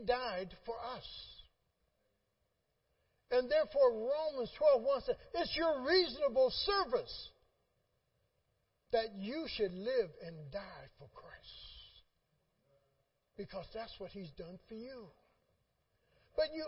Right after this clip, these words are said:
only do that as you really learn how to appreciate another. See, there was fourteen of us in my family, eleven boys and three girls.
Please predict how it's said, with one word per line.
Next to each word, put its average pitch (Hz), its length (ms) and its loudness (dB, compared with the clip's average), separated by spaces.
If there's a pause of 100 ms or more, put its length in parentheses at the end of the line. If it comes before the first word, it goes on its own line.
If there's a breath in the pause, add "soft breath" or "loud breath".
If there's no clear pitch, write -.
(140)
only 359 400 -4
do 349 220 -2
that 247 280 6 (280)
as 185 140 0
you 311 260 -8
really 302 380 -6
learn 262 340 0
how 247 220 -4
to - 200 -2
appreciate 226 920 -2 (1600)
another. 190 500 -10 (1120 soft breath)
See, 277 140 -2
there 571 180 6
was 523 200 -4
fourteen 539 480 0
of 190 140 0
us - 180 -2
in 185 80 -8
my 180 160 -6
family, 147 420 -12 (240 soft breath)
eleven 247 280 2
boys 226 380 2
and 156 120 -14
three 202 240 -8
girls. 160 560 -10